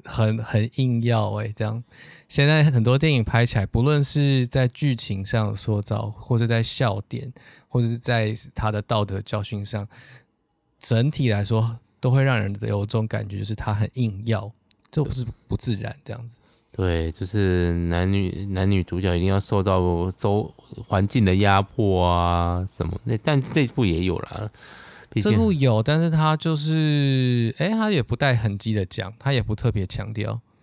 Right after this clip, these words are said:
Speaker 2: 对，他就认真的把一个人的故事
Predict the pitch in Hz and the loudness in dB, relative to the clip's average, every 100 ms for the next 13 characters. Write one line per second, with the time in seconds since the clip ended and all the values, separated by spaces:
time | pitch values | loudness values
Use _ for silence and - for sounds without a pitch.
0 | _ _ _ _ _ 107 87 82 90 _ | _ _ _ _ _ 2 4 2 -4 _
1 | _ _ _ _ _ - 95 98 92 82 | _ _ _ _ _ -6 -4 0 2 2
2 | 80 85 92 - _ _ _ _ _ - | 0 -4 -10 -14 _ _ _ _ _ -4
3 | 139 127 90 110 98 92 - 85 90 95 | 2 2 2 2 2 2 2 0 0 0
4 | 92 85 80 82 80 80 123 92 80 - | 0 0 0 -2 -2 -4 -2 -2 -4 -4
5 | 92 82 - | -4 -4 -8